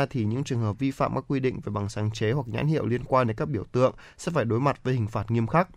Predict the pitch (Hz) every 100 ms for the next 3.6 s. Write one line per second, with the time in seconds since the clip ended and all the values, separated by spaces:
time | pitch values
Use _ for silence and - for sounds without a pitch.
0 | - - - 127 185 175 143 117 101 -
1 | 143 139 117 110 104 98 110 101 107 110
2 | 113 110 143 - - 139 139 131 104 104
3 | - 123 113 117 110